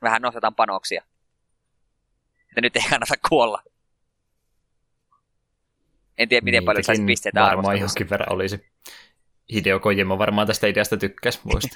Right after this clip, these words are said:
Speaker 1: <laughs>
Speaker 2: käydä sille juttelemassa seuraavan kerran, kun tapaatte Savonlinnan kaduilla.
Speaker 1: Kyllä, lörtsyjä mutustellessa voisi ehdottaa. Hypätäänkö me
Speaker 2: Armid. Sega Saturn.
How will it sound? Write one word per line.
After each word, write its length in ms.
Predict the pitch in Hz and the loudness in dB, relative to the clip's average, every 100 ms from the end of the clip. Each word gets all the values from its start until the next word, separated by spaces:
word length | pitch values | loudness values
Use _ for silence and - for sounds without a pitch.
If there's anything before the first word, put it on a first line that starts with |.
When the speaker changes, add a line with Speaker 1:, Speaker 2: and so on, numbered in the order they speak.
| - | -4
Speaker 1:
<laughs> 60 | |
Speaker 2:
käydä 200 | - 90 | -2 -2
sille 300 | 92 101 92 | 0 0 0
juttelemassa 680 | 95 101 - 110 113 110 - | 0 0 0 0 2 0 2
seuraavan 380 | 117 104 107 113 | 4 4 2 2
kerran, 220 | 120 113 | 0 -2
kun 100 | 110 - - | -4 -10 -2
tapaatte 600 | 101 - 104 - - - _ - - | -2 2 0 -2 -10 -12 _ -20 -12
Savonlinnan 580 | - 101 98 101 101 101 | -4 0 0 0 0 0
kaduilla. 360 | 101 98 104 - _ - - - _ _ | 0 0 -2 -8 _ -20 -20 -20 _ _
Speaker 1:
Kyllä, 360 | - 117 120 98 - | 2 4 4 2 -2
lörtsyjä 440 | 117 104 - 131 123 | -2 -2 0 2 2
mutustellessa 600 | 120 110 107 - 95 - | 0 -12 -10 -4 -2 -2
voisi 220 | 90 85 - - | -2 -2 -4 0
ehdottaa. 400 | 101 - 90 87 _ _ - 104 - _ _ _ _ _ _ _ _ _ _ _ _ _ _ _ _ _ _ _ _ _ _ _ _ _ _ _ _ _ _ _ - - - | 0 0 -2 -4 _ _ -20 -20 -20 _ _ _ _ _ _ _ _ _ _ _ _ _ _ _ _ _ _ _ _ _ _ _ _ _ _ _ _ _ _ _ -20 -18 -8
Hypätäänkö 420 | 127 120 117 113 | -2 2 2 2
me 60 | 107 | -2
Speaker 2:
Armid. 80 | - - _ _ _ _ _ - - - | -4 -20 _ _ _ _ _ -20 -20 -10
Sega 320 | - 87 107 | -4 -4 0
Saturn. 440 | 104 98 87 98 | 0 0 -2 -4